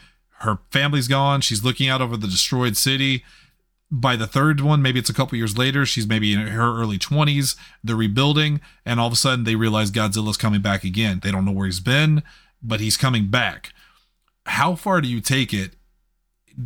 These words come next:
D-, would this be a time to keep it grounded or to maybe get a little extreme with it? Maybe do you introduce, I know it's gonna sound crazy, you introduce, like, the Zillions, the, the aliens from, you know, whatever. Do you introduce maybe a government-funded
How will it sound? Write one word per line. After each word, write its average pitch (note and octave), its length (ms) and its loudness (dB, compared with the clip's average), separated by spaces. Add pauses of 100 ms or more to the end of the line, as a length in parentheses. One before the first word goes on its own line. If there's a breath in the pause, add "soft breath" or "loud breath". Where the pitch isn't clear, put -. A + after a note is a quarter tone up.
(140)
D-, - 160 -10
would D#3 320 2
this F#3+ 180 2
be F3+ 180 2
a E3 40 -2
time D#3 520 2
to A#2+ 160 -4
keep C#3 240 -2
it C3 60 -4
grounded C#3 440 2
or B2 160 -4
to B2 100 -2
maybe B2+ 220 0
get B2+ 120 0
a A#2+ 40 -2
little B2+ 180 0
extreme B2+ 380 0
with B2 180 0
it? C3 240 0
Maybe A#2 400 0
do B2+ 140 2
you D3+ 200 6
introduce, C#3 720 2
I B2+ 120 0
know A2+ 100 0
it's A2+ 80 -2
gonna B2+ 140 -2
sound D3+ 180 0
crazy, C3+ 360 2 (320 loud breath)
you C#3 140 4
introduce, C3+ 460 2
like, C3+ 180 -2
the B2+ 60 0
Zillions, C#3+ 840 2 (300)
the, B2+ 240 2
the B2 140 -2
aliens C#3 520 0
from, C3 440 -2
you C3 80 0
know, C3 120 2
whatever. C3 440 0 (240 soft breath)
Do A#2+ 100 -2
you A#2+ 100 0
introduce C3 600 0
maybe C3 320 -2
a A#2 100 0
government-funded C3 1500 0